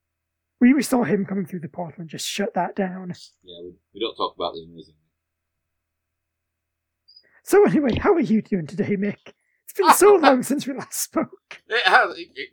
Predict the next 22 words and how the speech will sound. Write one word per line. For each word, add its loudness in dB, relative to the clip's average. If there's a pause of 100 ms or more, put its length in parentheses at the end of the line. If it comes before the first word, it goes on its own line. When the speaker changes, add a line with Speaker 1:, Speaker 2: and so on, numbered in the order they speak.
Speaker 2:
feels -10
like, -6 (120)
it -20
feels -16
like -10 (100)
days, -4 (960)
weeks -10
even. -20 (1400)
When -10
Speaker 1:
Or 4
Speaker 2:
in -6
fact, -4
Speaker 1:
perhaps 0
even 0
minutes. -10 (320)
Speaker 2:
when -8
in -16
fact, -12
due -20
to -20
the -20 (100)
magic -10